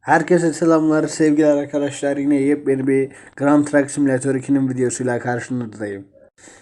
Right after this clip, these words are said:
Arkadaşlar biliyorsunuz bizim bir, e, dedemiz vardı. Bunu modifiye videosunu paylaşmadan direkt sefer videosunu paylaşacağım.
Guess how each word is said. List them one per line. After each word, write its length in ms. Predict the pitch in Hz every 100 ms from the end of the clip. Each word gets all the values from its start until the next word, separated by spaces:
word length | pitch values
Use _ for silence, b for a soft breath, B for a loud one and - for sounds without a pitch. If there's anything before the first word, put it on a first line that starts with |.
| b -
Arkadaşlar 600 | 139 180 185 180 165 160
biliyorsunuz 560 | 170 180 - 185 160
bizim 300 | 160 175 175
bir, 200 | 175 175
e, 440 | 151 139 143 139 143
dedemiz 440 | 151 160 175 151
vardı. 460 | 143 139 170 185 b b b b - 135
Bunu 500 | 139 156 185 196 160
modifiye 520 | 170 180 175 175 190
videosunu 320 | 180 185 180 180
paylaşmadan 680 | 180 180 175 180 180 180
direkt 220 | 175 185 175
sefer 360 | 185 185 175
videosunu 380 | 165 175 170 180
paylaşacağım. 640 | 170 143 139 - 185 190